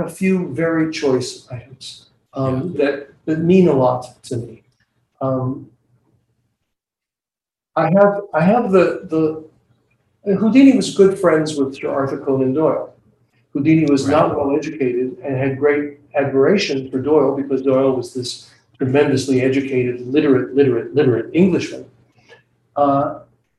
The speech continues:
Speaker 1: and they shared an interest in spiritualism. Uh, because Houdini's mother had died, he was very upset and cou-, couldn't, really never shook that. And Doyle's son had died during the First World War.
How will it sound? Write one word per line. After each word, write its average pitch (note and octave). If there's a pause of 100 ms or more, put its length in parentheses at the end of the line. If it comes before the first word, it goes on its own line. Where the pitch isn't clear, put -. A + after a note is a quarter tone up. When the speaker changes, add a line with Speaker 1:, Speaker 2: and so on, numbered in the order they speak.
(140)
Speaker 1:
and D#3+
they F3
shared A#3
an F#3+
interest F3
in D#3
spiritualism. - (1600)
Uh, C#3+ (260)
because E3
Houdini's E3
mother D3
had D#3
died, C#3
he C#3
was A#2+
very C3+
upset - (260)
and C3 (360)
cou-, -
couldn't, F#3+
really D#3+
never C#3
shook D#3
that. C#3+ (340)
And E3+
Doyle's E3+
son - (120)
had C#3+
died C#3+
during C#3
the C3+
First C#3+
World C#3+
War. C3